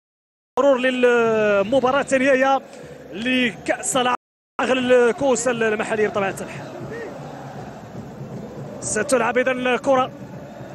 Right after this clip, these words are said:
ضربة خطأ الثالثة لفريق الجيش الملكي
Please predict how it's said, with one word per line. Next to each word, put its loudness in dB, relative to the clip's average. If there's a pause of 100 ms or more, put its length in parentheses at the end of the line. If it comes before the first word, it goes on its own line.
(140)
ضربة 0
خطأ 0
الثالثة 2
لفريق 0
الجيش 4
الملكي 2